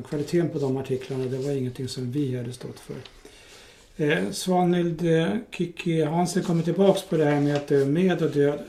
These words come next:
dö av. Och det är alldeles riktigt återigen att, att den här vetenskapsjournalisten hävdade att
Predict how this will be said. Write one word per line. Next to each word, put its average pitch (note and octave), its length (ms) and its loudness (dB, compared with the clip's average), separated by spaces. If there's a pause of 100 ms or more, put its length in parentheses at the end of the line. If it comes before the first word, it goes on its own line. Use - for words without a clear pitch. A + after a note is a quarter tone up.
(140)
dö D3 320 0
av. D3+ 380 2
Och C3+ 60 -2
det D3+ 80 2
är D#3 40 0
alldeles D3 260 -2
riktigt F3 400 -4
återigen C#3+ 480 -2
att, C3 220 -10 (680)
att D3+ 100 -6
den D3 100 -2
här C3+ 120 -2
vetenskapsjournalisten C#3+ 1080 0
hävdade C3 500 -2
att B2+ 220 -8